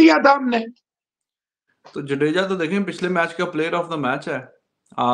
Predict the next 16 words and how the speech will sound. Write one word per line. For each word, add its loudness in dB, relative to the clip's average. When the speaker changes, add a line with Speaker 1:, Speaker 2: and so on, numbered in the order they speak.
Speaker 2:
और -2
उसने -4
अपने -4
career -2
की -8
चौथी -2
century -6
भी -6
की -6
है, -10
आउट 0
भी -2
कर 0
रहा -2
है -6
धड़ाधड़। -2